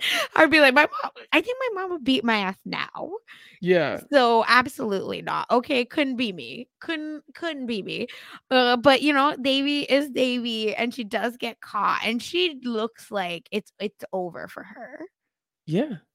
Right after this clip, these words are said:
Speaker 2: It's, <sighs> this is tough. I mean, I don't know what to tell you.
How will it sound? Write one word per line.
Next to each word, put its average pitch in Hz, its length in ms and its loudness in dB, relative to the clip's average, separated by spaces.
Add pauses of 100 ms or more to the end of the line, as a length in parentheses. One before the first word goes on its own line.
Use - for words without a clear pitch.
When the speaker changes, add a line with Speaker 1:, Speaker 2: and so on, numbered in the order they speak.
(540)
Speaker 2:
It's, 170 240 -4 (420)
<sighs> - 420 -20
this 226 140 -2
is 294 80 -10
tough. 359 400 4
I 196 100 4
mean, 226 160 4
I 214 100 6
don't 262 140 2
know 269 80 6
what 269 100 4
to 233 60 -16
tell 262 180 6
you. 220 100 0